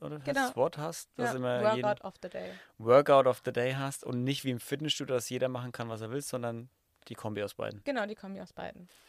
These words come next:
Speaker 2: Das ist der opex-Ansatz.
Speaker 1: Von beiden besten, äh, von beiden Dingen das Beste genommen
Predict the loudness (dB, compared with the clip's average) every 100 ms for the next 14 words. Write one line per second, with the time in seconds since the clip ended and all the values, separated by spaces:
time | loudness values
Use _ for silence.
0 | 2 2 2 -2 -8 -8 -8 -14 -16 -14
1 | -14 -14 -16 -16 -18 -18 -10 -8 0 0
2 | 0 -4 -6 -8 -10 -12 -12 -6 -4 -2
3 | 2 2 2 -6 -8 -10 -10 -10 -8 -8
4 | -8 -10 -12